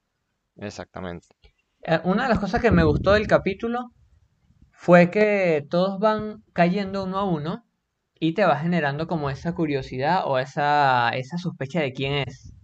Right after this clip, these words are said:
Speaker 2: O sea, quién los está matando. Cómo, mo-, cómo mataron a, a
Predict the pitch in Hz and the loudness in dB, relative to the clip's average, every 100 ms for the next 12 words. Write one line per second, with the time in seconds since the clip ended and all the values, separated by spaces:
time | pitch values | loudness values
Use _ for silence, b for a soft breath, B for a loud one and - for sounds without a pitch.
0 | - - - - 135 131 143 143 165 143 | -20 -20 -18 -6 -6 -4 -6 -2 -4 -2
1 | 127 135 127 127 117 104 - _ _ _ | -4 -4 -2 -4 -6 -10 -16 _ _ _
2 | _ _ - - - - - 139 147 156 | _ _ -20 -14 -16 -6 -2 0 0 -2
3 | 147 143 156 160 131 131 156 135 117 107 | -2 -2 -2 -2 0 -2 0 0 0 -4